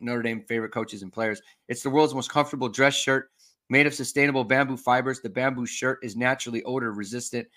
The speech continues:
wrinkle resistant, and even machine washable. Also three degrees cooler than cotton, so you can sweat it out watching games for the remainder of the season. Get ahead of the holiday season. Use I S D twenty-five to get twenty-five percent off your online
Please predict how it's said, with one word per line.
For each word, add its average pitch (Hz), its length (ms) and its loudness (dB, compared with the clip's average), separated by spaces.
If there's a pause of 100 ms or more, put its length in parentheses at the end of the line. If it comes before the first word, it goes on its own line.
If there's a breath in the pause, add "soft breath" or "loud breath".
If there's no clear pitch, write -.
(380 soft breath)
wrinkle 180 300 8
resistant, 143 500 2
and 120 160 -2
even 147 240 2
machine 127 320 0
washable. 123 500 2 (320 soft breath)
Also 160 280 8
three 185 240 2
degrees 160 340 0
cooler 147 320 0
than 113 120 -2
cotton, 135 400 8 (220)
so - 160 -10
you 120 60 -4
can 113 60 -6
sweat 147 300 2
it 139 80 2
out 135 160 8
watching 123 300 -4
games 117 260 -4
for 107 100 -10
the 104 80 -10
remainder 117 260 -4
of 104 40 -4
the 101 60 -8
season. 113 400 -6 (400)
Get 156 140 8
ahead 147 240 4
of 139 60 0
the 127 80 0
holiday 127 340 2
season. 123 320 -4
Use 117 200 -4 (100)
I 156 220 6
S 139 200 -2
D 131 140 -4
twenty-five 135 760 6 (300)
to - 60 -10
get 135 120 -4
twenty-five 139 480 0
percent 123 300 -6
off 120 220 0
your 107 180 -6
online 110 400 -6